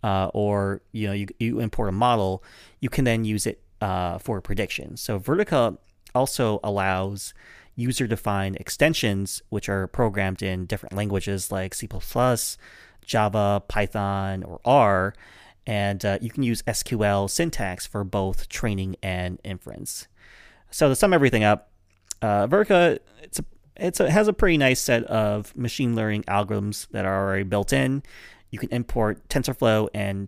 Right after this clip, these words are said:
P M M L models, and, uh, it can also, uh, do predictions from imported models as well as its own model. So all, all eight of these databases support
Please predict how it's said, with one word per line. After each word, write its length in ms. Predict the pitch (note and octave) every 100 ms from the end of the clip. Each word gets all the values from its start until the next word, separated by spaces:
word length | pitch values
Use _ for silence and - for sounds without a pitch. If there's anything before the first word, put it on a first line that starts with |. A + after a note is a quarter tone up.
| -
P 400 | - C3+ B2+ B2 -
M 140 | A2
M 180 | G#2 G#2
L 200 | G#2+ G#2
models, 600 | G#2+ A2 A2+ A2 B2 - - _ -
and, 460 | G#2 G2+ G2 G2+ -
uh, 120 | G2 -
it 80 | A2
can 100 | C#3
also, 480 | E3 C#3 G#2 G2+ - - - - - -
uh, 120 | G2
do 180 | G2+ A#2+
predictions 680 | - E3+ F#3+ C#3+ A2+ A2+
from 400 | - - G#2+ G2+ -
imported 380 | A#2 - A2 G2+
models 520 | G2 G2 G2 G2 -
as 200 | - F#2+
well 300 | G2+ F#2 F#2 -
as 260 | F#2+ F#2+
its 180 | - - -
own 220 | G2+ G2
model. 420 | F2+ F2 E2 G#2 - - - - - - _
So 140 | -
all, 460 | D#3 D#3+ A#3+ G#3 - _ _
all 380 | D#3+ F3+ E3 C#3 _ _ _
eight 140 | D3 D3+
of 80 |
these 440 | B2 A#2+ A2 - - _ _ _ _ _ -
databases 840 | B2 A2 G#2 F#2+ - F#2 F#2+ - - _
support 580 | - C3 - C3+ B2